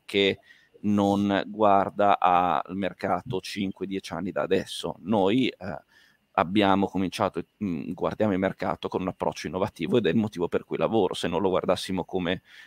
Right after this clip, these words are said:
con questo approccio non lavorerei qui. Eh, ma ad esempio il fatto che abbiamo un venture capital dedicato con il quale investiamo nelle startup piuttosto che un ufficio dentro H Pharm,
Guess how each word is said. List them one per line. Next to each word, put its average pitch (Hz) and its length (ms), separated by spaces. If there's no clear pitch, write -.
con 95 140
questo 98 240
approccio - 400
non 95 160
lavorerei 101 480
qui. - 220
Eh, 62 440
ma - 260
ad 82 180
esempio 101 360
il 82 60
fatto 85 240
che 92 80
abbiamo 98 540
un 95 160
venture 95 340
capital 95 380
dedicato 92 480
con 95 160
il 85 100
quale 87 320
investiamo 92 460
nelle 90 180
startup 98 640
piuttosto - 480
che - 100
un 92 120
ufficio - 280
dentro - 300
H - 160
Pharm, - 360